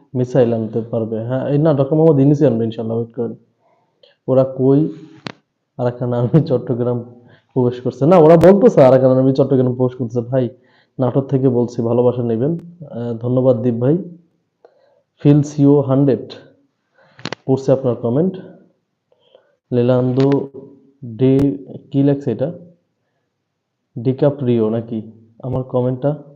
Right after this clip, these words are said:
পড়লেন না কেন? ভাই, আপনার কমেন্ট পড়লাম এই যে ভাই। আহ, "বাংলাদেশ পাকিস্তান কি আবার এক হবে?"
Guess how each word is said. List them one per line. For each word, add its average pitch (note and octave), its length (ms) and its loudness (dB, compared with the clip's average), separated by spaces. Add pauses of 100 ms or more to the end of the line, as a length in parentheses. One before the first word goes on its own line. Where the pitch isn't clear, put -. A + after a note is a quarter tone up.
(120)
পড়লেন B2 260 -2
না A#2 140 -2
কেন? A2 200 -6
ভাই, A#2+ 120 0
আপনার C3 240 -2
কমেন্ট C3 280 -2
পড়লাম C3 280 0
এই A2 60 -2
যে G#2+ 80 -2
ভাই। B2 180 0 (1040)
আহ, A#2 400 -8
"বাংলাদেশ B2+ 360 0
পাকিস্তান C3 460 -2
কি C3+ 100 0
আবার B2+ 200 2
এক B2 220 -2
হবে?" A#2 220 -2